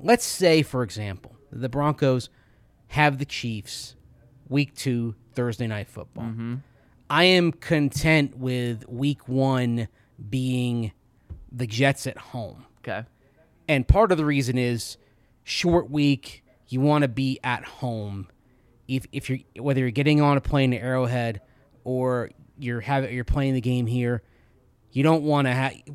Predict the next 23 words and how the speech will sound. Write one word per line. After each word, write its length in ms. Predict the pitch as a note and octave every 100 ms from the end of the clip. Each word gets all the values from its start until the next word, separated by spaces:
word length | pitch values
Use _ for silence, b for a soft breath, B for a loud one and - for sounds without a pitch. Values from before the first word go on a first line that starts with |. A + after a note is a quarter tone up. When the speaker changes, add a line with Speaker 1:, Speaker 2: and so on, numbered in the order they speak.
| -
Speaker 1:
put 120 | - F#3
it 20 |
this 200 | D3+ -
way, 100 | A#2+
I 100 | D3
wouldn't 280 | E3+ F#3+ E3+
wanna 240 | D#3+ C#3+
open 340 | C#3+ - B2+ -
at 220 | D#3 D#3 C#3+
Carolina 580 | - C3+ C3 B2+ A#2+
in 160 | A2 A2+
week 300 | A#2 A2+ -
one 340 | A2+ G#2+ G#2 - b b b
and 140 | B2 B2+
then 160 | C3
come 240 | - B2+ A2+
back 300 | A#2 A2 A2+
and 100 | G#2
have 180 | A2
Thursday 340 | - A2 G2+ G#2+
night 220 | G2+ -
football. 400 | - C3+ - D2+ _ -
So 280 | C#3 C3